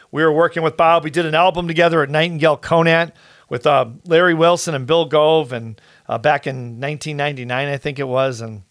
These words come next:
so we were very good friends for twenty-five years. And, uh, so I was just shocked. It really, uh, took the wind out of my sails when he passed. But I wanted to share with you on a more positive note and an upbeat note, uh,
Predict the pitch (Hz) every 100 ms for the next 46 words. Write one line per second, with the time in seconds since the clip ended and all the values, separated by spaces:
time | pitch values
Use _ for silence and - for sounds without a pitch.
0 | _ _ _ _ _ _ - 160 185 254
1 | 214 170 - _ _ _ _ 156 233 214
2 | 202 175 - 180 180 160 - 147 135 156
3 | 170 170 165 160 156 170 165 131 139 -
4 | _ _ _ - 135 151 143 143 - 180
5 | 208 175 147 139 165 143 135 143 143 151
6 | 143 135 123 113 - 135 131 139 143 123
7 | 120 117 - 123 123 123 120 123 131 131
8 | 123 - - 143 127 - - - 185 302
9 | 370 233 - 202 196 180 156 147 139 139
10 | 160 151 160 160 - 151 156 143 131 127
11 | 127 127 - - - - 139 147 156 160
12 | 160 135 123 151 147 120 120 _ _ _
13 | _ _ - 156